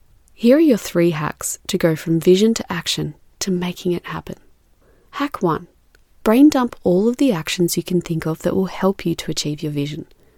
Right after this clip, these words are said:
Do it in a mind map, write a list, draw, whatever it is, just get it down so it's not floating around in your mind.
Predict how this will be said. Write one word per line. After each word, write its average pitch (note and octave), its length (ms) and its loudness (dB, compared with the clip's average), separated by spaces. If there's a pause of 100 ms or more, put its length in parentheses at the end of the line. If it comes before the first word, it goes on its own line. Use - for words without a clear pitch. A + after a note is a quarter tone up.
(180)
Do D#3+ 140 0
it D#3 80 0
in D#3 100 -4
a D#3 60 -6
mind A3 400 0
map, A3 320 0 (180)
write D3 280 -4
a - 80 -10
list, A#3 540 0 (120)
draw, A3 500 0 (400)
whatever C#4 340 4
it G#3+ 80 6
is, E3 220 0
just - 220 -4
get - 160 0
it - 100 -8
down E3 300 -2
so - 100 -8
it's - 140 -8
not D#3 180 -6
floating G#3+ 400 0
around F3+ 320 0
in F3 80 0
your E3 80 0
mind. - 400 -8